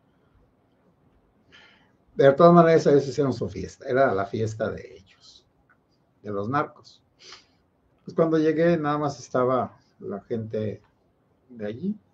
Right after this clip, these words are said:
gen-, muy poquita gente. Y en un determinado momento vi que todos voltearon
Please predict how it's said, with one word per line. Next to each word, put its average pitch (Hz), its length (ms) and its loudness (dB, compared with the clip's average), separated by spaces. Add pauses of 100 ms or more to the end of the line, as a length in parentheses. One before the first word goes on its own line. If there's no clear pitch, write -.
(140)
gen-, 110 260 -14
muy 120 140 -8
poquita 113 420 -12
gente. 170 280 -18 (2000)
Y 139 380 2
en 135 160 4
un 165 100 2
determinado 147 680 2
momento 151 720 -2
vi 135 180 -4
que 127 140 -2
todos 120 640 -2
voltearon 110 760 -6